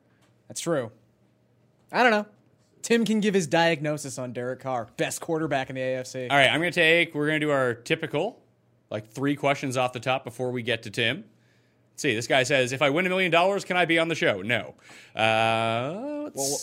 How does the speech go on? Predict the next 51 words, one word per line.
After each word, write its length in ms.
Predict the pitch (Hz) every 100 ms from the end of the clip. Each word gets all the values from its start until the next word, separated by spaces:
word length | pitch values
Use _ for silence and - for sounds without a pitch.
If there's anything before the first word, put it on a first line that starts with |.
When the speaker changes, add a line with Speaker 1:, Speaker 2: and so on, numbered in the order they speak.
| 151
Speaker 1:
wait, 160 | 139
how 80 | 131
much 180 | 135 139
money 160 | 135
would 160 | 131 131
he 120 | 139
give 180 | 127 120
us? 260 | 123 104 104
Speaker 2:
Yeah, 240 | 170 87
you 240 | 107 135
can 140 | 147 123
pay 200 | - 127
me 140 | 104
to 80 | 87
be. 60 | 139
Speaker 1:
Yeah. 100 | 170
Speaker 2:
You 60 |
can 140 | 135 120
give 180 | 135
me, 80 | 135
like, 180 | 127 113
five 220 | 131 127
hundred 240 | 120 107 92
K 160 | 117
to 60 | 123
be 100 | 76
on 140 | 62
the 40 | 58
show. 300 | - 78 101 - - -
But 260 | 110 -
no, 440 | 110 117 110 90 101 _ -
uh, 200 | 107 95
would 160 | 95 104
be 120 | 101
the 160 | 98 95
answer 200 | 95 92
to 100 | 104
that. 260 | 90 117 - - - - -
Pick 220 | 247 -
two, 200 | 240 202
Garion. 440 | 127 135 196 277 - -
O 120 | 175
B 140 | 262
J, 400 | 254 185 190 294 311 _ - _ _ _ _ _ _ _ _ -
the 100 | 123
Chark 480 | - - 147 147
Knight, 360 | 135 131 135 185
or 140 | - -
Heart 400 | - 143 143 131
of 100 | 117
Charkness, 800 | - 135 143 - 139 - -